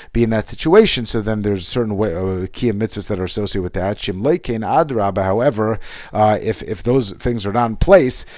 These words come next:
person should not say, "Well, it's on the line, now I can fulfill those mitzvahs." Adraba, mid-, mizbeach moirid loved most v'chayotze b'mitzvahs elu.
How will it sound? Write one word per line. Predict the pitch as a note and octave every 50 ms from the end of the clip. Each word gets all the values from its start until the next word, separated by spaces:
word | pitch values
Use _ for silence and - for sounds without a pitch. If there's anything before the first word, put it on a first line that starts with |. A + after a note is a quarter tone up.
| - - -
person | C#3+ C3+ G#2+ A2+
should | B2+
not | B2 A#2
say, | - A#2+
"Well, | A2+ C3+ D3+ C#3
it's | A#2 -
on | C#3+ C#3 C3+
the | C3 B2
line, | C#3+ D3+ C#3+ A#2 G2 F2+ F2+
now | G2 G2+ A2
I | G#2+ G2+
can | - - G2 F2+
fulfill | - G2+ F#2+ A#2 A2+ G#2
those | G#2+ G#2 F#2
mitzvahs." | C#3 E3 - - - F2+ - - - B1+ C#2
Adraba, | F2+ F2 F2 D2+ C2 F#2 A2+ A#2 A#2 A2+ A2+ G#2 F#2+ F2 F2 D#2+
mid-, | D#2+ F#2+ A#2 G2+
mizbeach | F2+ F#2 G2 F#2+ E2 - A#2+ B2 A#2 - -
moirid | G2+ G#2+ A2+ A#2 A2+ G#2
loved | A2 G#2 G2+ F2 D#2 E2
most | G#2 A2+ A#2 A2 -
v'chayotze | - F2 - F#2 F#2+ A2 A2 A2 - G2+
b'mitzvahs | E2 F2+ F#2+ G2+ F#2+ - - D#2+ - G#2+ A2 A2
elu. | G2+ G#2+ G#2+ G2